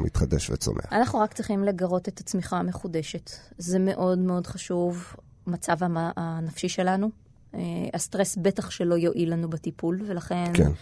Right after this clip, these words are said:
Speaker 2: אני נותנת מענה גם לתחום של הגוף נפש, והרפיה, והנחיות. לפעמים אני משתמשת בתרגילים שאני נותנת למטופלות שלי, אה, בדמיון מודרך, שאני ממש אומרת להם לדמיין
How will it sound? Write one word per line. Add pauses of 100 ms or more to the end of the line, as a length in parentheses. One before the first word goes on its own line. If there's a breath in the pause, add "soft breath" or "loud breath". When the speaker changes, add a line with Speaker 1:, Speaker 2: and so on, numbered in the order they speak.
(260 loud breath)
Speaker 2:
אני
נותנת
מענה
גם
לתחום
של
הגוף
נפש, (400 soft breath)
והרפיה, (240)
והנחיות.
לפעמים
אני
משתמשת
בתרגילים
שאני
נותנת
למטופלות
שלי, (120)
אה,
בדמיון
מודרך, (300 soft breath)
שאני
ממש
אומרת
להם
לדמיין